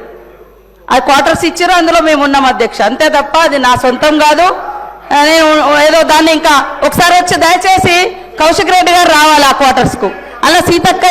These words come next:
ఏమన్నా, ఏమన్నా వేరే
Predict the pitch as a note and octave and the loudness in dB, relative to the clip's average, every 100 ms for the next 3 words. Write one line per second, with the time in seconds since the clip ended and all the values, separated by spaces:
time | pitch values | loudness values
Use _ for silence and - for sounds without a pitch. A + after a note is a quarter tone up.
0 | E4 E4+ E4+ E4+ D#4+ D#4 C#4 - - - | 2 4 2 4 4 2 0 -4 -14 -20
1 | - - C4+ E4+ E4+ E4 D#4+ D#4 C#4+ - | -18 -4 2 2 4 2 4 2 2 -2
2 | - - - - - _ - C4 E4 E4+ | -14 -20 -20 -20 -20 _ -6 0 2 4